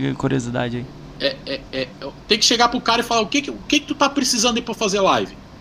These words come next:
Speaker 2: Tu tem P C, tu não tem, tu precisa de um", sabe? Essas coisinhas assim. Mas aí o que que acontece, cara? O cara começa, já começa errado. Né? Essa coisa de afiliado. É isso que eu, que eu falo,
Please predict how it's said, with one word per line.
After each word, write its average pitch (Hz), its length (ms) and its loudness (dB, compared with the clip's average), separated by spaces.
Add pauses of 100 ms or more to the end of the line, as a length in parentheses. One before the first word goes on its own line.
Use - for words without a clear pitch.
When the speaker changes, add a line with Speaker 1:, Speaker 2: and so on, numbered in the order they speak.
(280)
Speaker 2:
Tu - 60 -12
tem 180 420 4
P 123 160 -2
C, 254 580 6
tu 147 120 -2
não 117 140 -2
tem, 247 680 4
tu - 80 -16 (380)
precisa - 180 4
de 131 120 2
um", 123 100 -4 (340)
sabe? 269 380 6 (760)
Essas 120 240 -2
coisinhas 131 380 4
assim. 233 140 4 (680)
Mas 185 220 4
aí 240 120 6
o 247 60 2
que 247 140 -2
que 240 60 -2
acontece, 226 520 -2
cara? 101 240 -6 (1400)
O - 60 -12
cara 214 240 4
começa, 147 600 2
já 147 120 -2
começa 165 380 -2
errado. 175 300 0 (1000)
Né? 160 240 2 (160)
Essa 110 260 -2 (100)
coisa 117 220 2
de 123 40 2
afiliado. 110 380 -2
É - 20 6
isso - 140 4
que - 80 0
eu, - 160 -6
que - 60 -2
eu 165 60 2
falo, 170 460 4